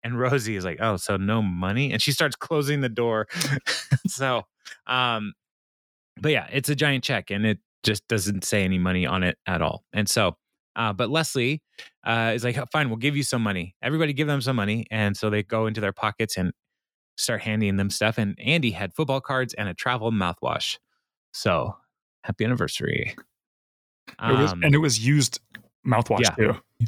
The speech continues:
Speaker 1: Yeah. So they go back to the church where Doug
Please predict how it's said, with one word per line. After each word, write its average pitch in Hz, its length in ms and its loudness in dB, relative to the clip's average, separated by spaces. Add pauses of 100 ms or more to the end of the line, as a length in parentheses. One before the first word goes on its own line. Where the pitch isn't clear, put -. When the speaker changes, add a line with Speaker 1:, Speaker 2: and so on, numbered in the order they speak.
(240)
Speaker 1:
Yeah. 101 180 2 (1300)
So 156 140 -2
they 147 100 0
go 151 300 0 (160)
back 135 220 2
to 147 60 -10
the 131 120 -2
church - 560 0 (540)
where 117 440 0
Doug 113 400 0